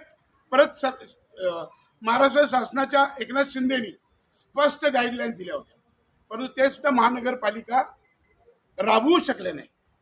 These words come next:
म्हणजे जर त्याच गाईडलाईन्स आमच्या देवाभाऊने दिल्या असत्या तर ते राबवल्या असत्या. याच्यात देखील, अ, दुरावा आहे, दुटप्पी धोरण आहे. आणि मला हेच म्हणायचं आहे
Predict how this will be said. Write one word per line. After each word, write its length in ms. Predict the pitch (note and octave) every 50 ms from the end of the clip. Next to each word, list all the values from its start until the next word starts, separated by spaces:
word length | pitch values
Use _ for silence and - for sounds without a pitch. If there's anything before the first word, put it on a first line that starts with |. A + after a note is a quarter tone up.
| _ _ _ _
म्हणजे 280 | - G3+ A#3 C#4 D4 D4+ D4+ - - _ _ _ _ _ _ _ _ _ _ _ _ _ -
जर 140 | C#4 D4 E4
त्याच 360 | - - - C4+ D#4 D#4 D#4
गाईडलाईन्स 640 | D4 C4 C4+ C4+ C4 B3 A3+ A3+ A#3 A3+ - - _ _ -
आमच्या 220 | - - - B3+
देवाभाऊने 500 | A#3 A3+ A#3 C4+ C4 A#3 G#3 A3+ A#3+ A#3+
दिल्या 240 | G#3+ A3 G#3+ G#3+ G3+
असत्या 280 | F#3+ - - A#3+ C4 F4+ - - _ _ _
तर 60 | C4 B3+
ते 160 | G#3 C4+ B3
राबवल्या 400 | A3+ G#3 G3 - G#3+ F#3 E3 D3
असत्या. 260 | - _ _ _ _ _ _ _ _ _ A#3+ B3 B3 A#3
याच्यात 220 | A#3 - D4+ C#4+
देखील, 380 | C#4 D#4 C#4+ - - D#4+ F4+ A4+ - _ _ _ _ _ _ _ -
अ, 200 | F#3 F#3 F#3+ F#3+
दुरावा 680 | F#3+ F#3 _ _ _ E3+ A#3 B3+ C#4 C#4+ D4 D4+ D4+ D4+ D4+ - -
आहे, 200 | G3 - - -
दुटप्पी 500 | B3+ - G#3 A#3 - - D4+ A#3 C#4 C#4
धोरण 300 | A3+ G3 F#3 E3+ D3+ C#3+
आहे. 140 | B2 - - _ _ _ _ _ _ _ _
आणि 100 | F3+ G#3+
मला 160 | A#3 B3+ C4+ C4+
हेच 220 | C4 D#4 D#4+ -
म्हणायचं 340 | B3 A3 G#3 G3+ D#3+ E3+ E3
आहे 100 | F3+